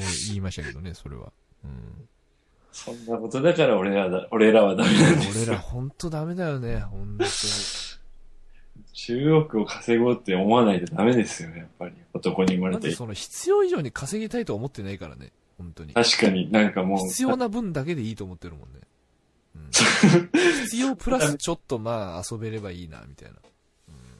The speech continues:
Speaker 2: そこがダメなんですね、なんか。
Speaker 1: いや、でもまあいい刺激になったかな、あれは。うん。
Speaker 2: まあ。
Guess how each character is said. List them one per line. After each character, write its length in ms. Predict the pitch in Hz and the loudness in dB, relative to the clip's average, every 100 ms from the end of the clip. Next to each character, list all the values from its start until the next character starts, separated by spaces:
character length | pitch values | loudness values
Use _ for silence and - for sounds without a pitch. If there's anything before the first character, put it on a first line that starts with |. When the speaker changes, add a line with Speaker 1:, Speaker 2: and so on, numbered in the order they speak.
| - - | -20 -20
Speaker 2:
そ 140 | - | -8
こ 100 | 165 | 4
が 120 | 170 | 6
ダ 140 | 147 143 | 6 6
メ 100 | 147 | 4
な 120 | 104 | 2
ん 60 | - | -2
で 180 | 127 165 | -8 -8
す 120 | - | -8
ね、 160 | 90 85 | -10 -10
な 120 | 87 | -10
ん 40 | |
か。 280 | - - - _ _ _ _ | -14 -20 -20 _ _ _ _
Speaker 1:
い 40 | 95 | -10
や、 80 | 98 | -6
で 100 | 117 | -6
も 120 | 98 | -4
ま 140 | 101 | -4
あ 20 | 95 | -2
い 140 | 123 | -2
い 40 | |
刺 260 | 127 - 113 | -4 -4 -4
激 140 | 123 | -4
に 100 | 123 | -6
な 80 | 123 | -6
っ 40 | 131 | -8
た 100 | - | -8
か 120 | 101 | -8
な、 340 | 76 78 78 82 - | -8 -10 -12 -14 -16
あ 100 | 73 | -14
れ 80 | 71 | -14
は。 200 | 71 - _ _ _ _ _ _ _ - | -16 -18 _ _ _ _ _ _ _ -20
う 40 | |
ん。 360 | 80 69 65 65 - _ 92 | -18 -16 -18 -20 -20 _ -10
Speaker 2:
ま 460 | 92 87 87 | -6 -4 -4
あ。 20 | - | -8